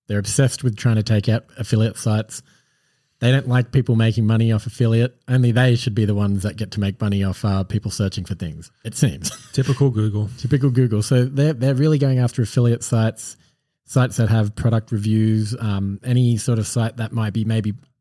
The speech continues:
Speaker 1: only promoting one product as opposed to multiple products or really thin content. They're trying to hit them.
Speaker 2: Mm.
Speaker 1: So with this featured snippets hit,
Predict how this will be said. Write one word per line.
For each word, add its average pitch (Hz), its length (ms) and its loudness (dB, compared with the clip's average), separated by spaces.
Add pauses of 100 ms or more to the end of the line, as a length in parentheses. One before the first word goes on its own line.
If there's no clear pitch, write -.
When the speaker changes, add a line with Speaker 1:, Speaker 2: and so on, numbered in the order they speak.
(120)
Speaker 1:
only 120 200 2
promoting 110 420 2
one 139 220 4
product 139 340 0
as 120 120 0
opposed 117 380 0
to 107 60 -4
multiple 123 340 2
products 127 440 0
or 113 100 0
really 117 320 2
thin 117 240 2
content. 113 440 0
They're 110 100 -2
trying 131 180 2
to 120 60 4
hit - 220 -6
them. 117 340 0 (180)
Speaker 2:
Mm. 117 380 -2 (420)
Speaker 1:
So - 120 -4
with 139 140 2
this 143 140 0
featured 127 380 0
snippets 151 380 -2
hit, 104 280 -2